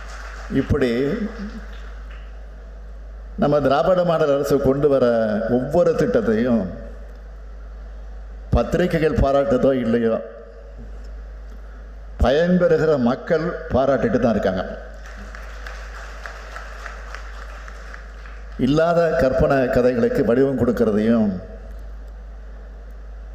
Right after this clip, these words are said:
ஈரை பேணாக்கும் வேலையை செய்பவர்களுக்கு நன்மை நம்மை பாராட்டுவதற்கு மனம் இல்லை.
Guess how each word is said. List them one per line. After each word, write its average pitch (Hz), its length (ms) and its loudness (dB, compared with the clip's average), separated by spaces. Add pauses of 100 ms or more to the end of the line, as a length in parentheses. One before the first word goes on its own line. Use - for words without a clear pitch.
(320)
ஈரை 175 360 4 (100)
பேணாக்கும் 143 640 2
வேலையை 135 260 2
செய்பவர்களுக்கு 117 600 -2
நன்மை 123 360 2 (100)
நம்மை 113 260 0
பாராட்டுவதற்கு 113 640 2
மனம் 110 320 2
இல்லை. 82 160 -6